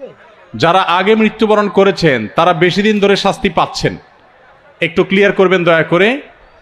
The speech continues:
আল্লাহ আপনাকে আরো বেশি নেক হায়াত দান করুন। <clears throat> ভাইরা আমার,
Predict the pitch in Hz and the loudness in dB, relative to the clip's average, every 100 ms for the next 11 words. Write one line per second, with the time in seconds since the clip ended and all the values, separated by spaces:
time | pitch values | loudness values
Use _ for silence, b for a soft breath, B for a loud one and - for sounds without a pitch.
0 | - - _ _ _ - 151 156 151 151 | -20 -20 _ _ _ -4 0 -2 -2 -2
1 | 147 139 135 135 127 123 110 101 92 87 | 0 0 -2 -2 -2 -2 -4 -4 -8 -10
2 | 85 - - 87 214 190 131 87 - - | -12 -14 -8 -2 0 0 -4 -10 -18 -20
3 | - _ _ - - - 120 170 202 196 | -20 _ _ -20 -20 -6 -2 0 0 2
4 | 180 | 0